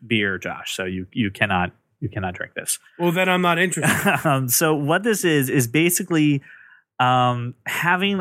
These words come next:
Speaker 1: access to Google Now, but putting, like, things in context. This is so hard to explain. But let me, let me give you the example that they did. Uh, they were listening to music, and they did a live demo of this. They were listening to music on an Android device, uh, and they were playing it from, um,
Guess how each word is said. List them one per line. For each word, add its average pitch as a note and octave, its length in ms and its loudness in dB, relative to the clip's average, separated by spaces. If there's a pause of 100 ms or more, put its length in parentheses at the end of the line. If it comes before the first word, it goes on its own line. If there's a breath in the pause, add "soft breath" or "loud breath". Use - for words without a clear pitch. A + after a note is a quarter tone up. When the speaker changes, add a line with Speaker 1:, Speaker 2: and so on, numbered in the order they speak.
Speaker 1:
access D3 440 2
to - 160 0
Google C#3+ 380 0
Now, B2+ 580 0 (260)
but C3 240 0
putting, D3 600 0 (200)
like, - 300 -4 (200)
things D3+ 280 0
in B2 100 0
context. A#2+ 520 -2
This C3+ 100 -2
is - 40 4
so B2+ 140 4
hard G#2+ 140 0
to F#2 60 -6
explain. F2+ 380 -6 (560 loud breath)
But F3 140 -2
let G#3+ 140 2
me, F#3+ 160 0
let G#3+ 100 2
me A3 80 2
give G#3 100 2
you G3+ 60 2
the F#3+ 80 2
example D#3 300 2
that C3+ 100 -8
they A#2+ 140 0
did. E2+ 220 -12 (440 loud breath)
Uh, C3 260 2
they C3+ 200 0
were D#3+ 100 0
listening G3 460 0
to E3 240 0
music, D3 580 -2
and A2+ 100 -10
they A2+ 80 -4
did B2 120 -2
a C#3 40 4
live D3+ 200 0
demo A#2 280 -2
of G2 60 -10
this. G2 140 -6
They B2+ 80 0
were B2 80 0
listening C#3+ 220 0
to D#3 60 2
music C3+ 460 2
on B2 160 2
an A#2 180 -2
Android A2+ 420 0
device, F2+ 460 -2 (520 soft breath)
uh, G#2 340 4
and A#2 240 0
they A#2+ 120 4
were B2 120 2
playing C3 480 0
it B2 220 0
from, A#2 260 -2
um, G2+ 360 -2